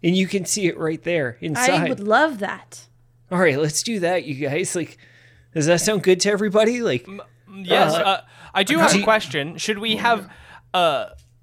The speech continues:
Speaker 3: I think we should st-, open an account. I don't think walking around with a th-, uh, that much spellstone is safe.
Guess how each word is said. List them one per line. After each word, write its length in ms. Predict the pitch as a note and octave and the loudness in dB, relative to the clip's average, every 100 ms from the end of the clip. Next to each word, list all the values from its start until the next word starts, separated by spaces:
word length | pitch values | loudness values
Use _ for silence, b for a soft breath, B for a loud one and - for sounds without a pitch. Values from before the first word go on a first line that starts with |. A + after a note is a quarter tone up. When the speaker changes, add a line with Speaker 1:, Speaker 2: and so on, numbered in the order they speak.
| _ | _
Speaker 3:
I 120 | F3+ D#3 | -4 -4
think 260 | - D3 | -4 -8
we 80 | C#3+ | -6
should 280 | B2+ C#3+ B2+ - | -8 -8 -12 -20
st-, 240 | - - | -14 -10
open 280 | D3+ A#2 A#2 | -10 -10 -10
an 100 | A#2+ | -12
account. 360 | B2 F#3 D4 - | -6 -2 -2 -4
I 120 | D3 D3 | -4 -2
don't 180 | D#3 | -4
think 200 | D3 D3 - D3+ D#3 | -6 -12 -14 -20 -12
walking 400 | D#3 D3 D#3 D#3+ | -2 0 0 -4
around 240 | D3+ D3+ | -2 -2
with 140 | D3+ C3+ | -4 -6
a 80 | C3+ | -8
th-, 180 | C#3 - | -12 -8
uh, 320 | D3+ B2+ B2 A2+ | -4 -2 -2 -6
that 260 | A#2+ C#3+ C#3 | -6 -6 -4
much 260 | C#3 - | -8 -10
spellstone 460 | B2 B2+ - C3 C#3 | -10 -10 -6 -6 -4
is 80 | C#3 | -6
safe. 460 | B3+ E4+ F#4+ - | -6 -6 -8 -14